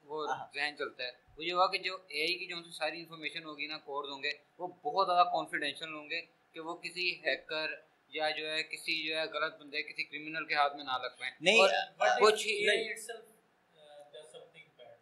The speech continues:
Speaker 2: اے آئی اپنے ڈیسیژن لے رہی ہے، تم نے اسے شروع میں سکھا تو دیا، تم بچے کو سکھا تو اس طرح کھانا ہے، اس طرح پینا ہے، جب وہ انڈیپینڈنٹ ہو جاتا ہے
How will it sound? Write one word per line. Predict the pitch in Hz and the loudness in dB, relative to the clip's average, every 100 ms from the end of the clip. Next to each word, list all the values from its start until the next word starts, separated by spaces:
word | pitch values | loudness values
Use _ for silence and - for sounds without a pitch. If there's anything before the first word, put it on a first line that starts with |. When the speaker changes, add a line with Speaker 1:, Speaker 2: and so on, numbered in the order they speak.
| _ | _
Speaker 2:
اے | 151 185 214 | 8 12 12
آئی | 214 220 | 12 12
اپنے | 165 165 226 208 | 12 10 6 8
ڈیسیژن | 160 147 143 156 123 | 8 8 6 6 4
لے | 117 | 2
رہی | 110 | 0
ہے، | 113 | 6
تم | 180 185 | 10 10
نے | 202 | 10
اسے | 202 196 | 10 10
شروع | - 175 | 10 8
میں | 190 | 8
سکھا | 185 175 156 151 | 6 10 12 12
تو | 170 | 12
دیا، | 165 156 | 8 10
تم | 147 156 | 10 8
بچے | 160 165 180 | 10 10 10
کو | 170 | 10
سکھا | 165 156 147 | 8 12 12
تو | 147 156 | 12 12
اس | - | 6
طرح | 156 147 | 10 10
کھانا | 147 143 143 | 12 10 8
ہے، | |
اس | 139 | 4
طرح | 147 | 4
پینا | 139 139 131 | 6 2 2
ہے، | 123 | 6
جب | 151 156 | 8 12
وہ | 156 | 12
انڈیپینڈنٹ | 143 160 165 165 165 160 | 10 8 6 8 8 8
ہو | 147 156 | 8 12
جاتا | 151 117 | 12 12
ہے | 104 | 6